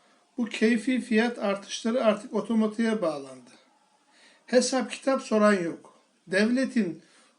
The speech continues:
buna müdahale edecek, e, özellikle temel gıda maddelerinde kurumları olmasına rağmen görünmüyor. Mesela eski adıyla Et Balık Kurumu nerede?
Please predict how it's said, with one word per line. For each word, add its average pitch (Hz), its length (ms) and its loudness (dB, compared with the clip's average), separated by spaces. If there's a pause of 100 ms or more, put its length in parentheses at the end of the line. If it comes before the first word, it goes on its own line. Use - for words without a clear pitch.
(160)
buna 247 260 6
müdahale 226 720 4
edecek, 170 640 0 (260)
e, 165 80 -6 (800)
özellikle 220 720 0
temel 214 400 -2
gıda 190 320 -2
maddelerinde 160 1000 -4 (540)
kurumları 226 560 6
olmasına 214 640 2
rağmen 233 520 2 (800)
görünmüyor. 208 520 0
Mesela 175 580 -2 (340)
eski 196 340 -4
adıyla 208 300 4
Et 208 280 -4
Balık 214 260 4
Kurumu 208 340 4
nerede? 175 420 2